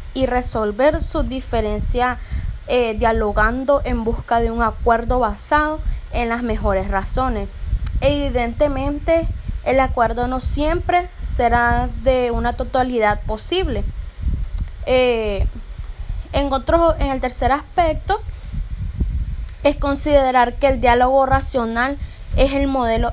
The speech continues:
ideal de la relación social entre personas. Es un diálogo racional, las personas establecen un tipo de relación en la que se reconoce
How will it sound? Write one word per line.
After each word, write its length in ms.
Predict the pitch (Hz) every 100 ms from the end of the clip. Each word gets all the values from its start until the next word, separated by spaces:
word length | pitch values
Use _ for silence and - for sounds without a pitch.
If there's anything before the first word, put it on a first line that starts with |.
| - -
ideal 560 | 285 240 214 240 330 427 - - - -
de 160 | 247 254
la 180 | 254
relación 580 | 240 233 220 220 - 214
social 500 | 214 254 240 294 285
entre 280 | 247 214 208
personas. 680 | - 190 185 - 196 190 - - - - - - -
Es 120 | 240
un 240 | 254 262 254
diálogo 480 | 254 262 254 262
racional, 760 | 247 247 - 226 220 233 240 262 - - -
las 160 | 240 233
personas 520 | 240 226 214 208 233
establecen 560 | 226 240 226 226 240
un 160 | 240 233
tipo 340 | 247 233 -
de 60 | 226
relación 540 | 233 226 220 - 226 233
en 120 | 233 240
la 160 | 233
que 100 | 240
se 200 | 226 240
reconoce 640 | 226 226 214 208 220 -